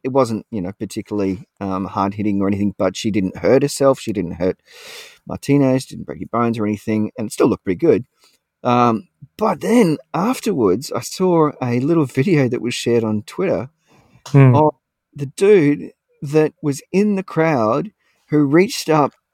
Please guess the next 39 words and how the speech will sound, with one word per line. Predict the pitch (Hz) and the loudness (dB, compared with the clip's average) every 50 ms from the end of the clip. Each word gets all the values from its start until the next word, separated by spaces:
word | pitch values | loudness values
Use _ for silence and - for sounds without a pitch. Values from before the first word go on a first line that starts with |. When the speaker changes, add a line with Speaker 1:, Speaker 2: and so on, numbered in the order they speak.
| - | -4
Speaker 1:
and | 127 123 131 139 135 135 | 0 0 2 2 4 4
let | 143 147 151 - _ - | 4 4 4 2 _ -10
her | 143 - 151 143 143 135 127 127 131 147 - _ _ _ _ _ | -6 0 2 4 6 6 6 4 2 0 -4 _ _ _ _ _
rest | 123 127 143 165 170 - - - - | 0 2 2 2 0 -2 -8 -6 0
her | 156 143 143 | 2 2 4
hand | 139 156 143 139 139 135 131 127 120 - - | 4 2 2 2 4 4 4 2 2 0 -2
on | 131 131 123 | -2 -2 -2
his | 120 - - - 160 156 147 120 110 147 180 - - - _ _ _ _ _ _ _ _ | -2 -4 -8 -6 -2 -2 -2 -2 -2 -6 -10 -14 -16 -18 _ _ _ _ _ _ _ _
to | - 160 143 | -14 -14 -6
prevent | - 156 139 143 147 143 143 - | -4 -4 -2 -2 -2 -4 -4 -4
her | - - 165 | -4 -6 -6
falling | - - 135 127 127 123 120 123 | -6 -6 -6 -6 -4 -4 -4 -2
<laughs> | 117 135 | 2 2
over. | 147 - - 165 - - | 2 0 -2 -6 -12 -12
I | 143 - _ | -12 -10 _
was | - 127 131 | -6 -2 2
Speaker 2:
Yeah, | 131 127 120 117 | 2 2 2 2
I | 117 | 0
Speaker 1:
like, | 120 | -2
Speaker 2:
saw | - - - 139 127 | -2 2 2 2 4
that | 117 110 | 2 0
as | 104 104 - | -2 -4 -6
well. | 104 101 101 101 | -6 -4 -4 -2
Speaker 1:
"Yeah, | - - 143 143 | 0 0 2 2
Speaker 2:
Amazing | 131 123 120 123 123 120 - 120 113 - - | 2 2 2 2 2 0 -2 -4 -6 -2 0
Speaker 1:
that | 339 349 349 | 2 4 6
is | 339 - | 4 4
Speaker 2:
footage. | - - | 2 0
Speaker 1:
so | - - | 0 2
awesome." | 440 415 - - 453 466 - - - 113 113 120 - _ _ _ _ _ _ _ | 2 2 0 -2 -4 -4 -4 -4 -4 -4 -4 -4 -6 _ _ _ _ _ _ _
Speaker 2:
Yeah. | 131 123 107 98 101 104 _ _ _ | -4 -4 -4 -4 -8 -16 _ _ _
<laughs> | - - - _ _ _ - - _ _ _ - - _ _ _ - - - | -6 -6 -6 _ _ _ -20 -20 _ _ _ -18 -18 _ _ _ -20 -6 0
Yeah, | 143 151 143 139 | 2 2 2 2
I | 143 143 | 0 -2
think, | - 170 170 180 190 190 | -2 -4 -6 -6 -6 -4
uh, | 165 143 143 139 135 131 127 | -2 0 0 0 0 0 -2
I | |
think | 123 - 139 135 135 | -2 -4 -6 -8 -6
Thunder | - 135 131 131 123 123 113 110 107 107 104 | -4 -4 -4 0 0 0 0 0 0 -2 -4